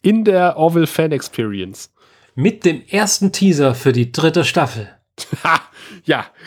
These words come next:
Speaker 1: genau so wird's sein. Ähm, wir können also gespannt sein.
Speaker 2: Genau. Bis dahin, äh, euch erwarten erstmal noch ein paar Reviews zu unserer, äh, zweiten Staffel.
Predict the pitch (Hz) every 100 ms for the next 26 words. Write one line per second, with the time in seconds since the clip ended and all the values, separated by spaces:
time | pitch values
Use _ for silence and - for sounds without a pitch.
0 | - 151 180 185 165 160 - 139 175 233
1 | _ _ _ 247 _ 151 147 147 147 147
2 | 139 - 143 - 160 151 151 156 - 165
3 | - 101 95 107 _ _ - 277 131 98
4 | _ _ _ - - - - - _ -
5 | 147 - 147 190 320 - _ _ _ _
6 | 170 175 185 185 185 180 185 190 156 151
7 | 170 160 139 156 143 127 127 127 139 151
8 | 170 180 165 156 - - 156 139 135 123
9 | 113 113 120 104 101 - 127 - 208 -
10 | 233 277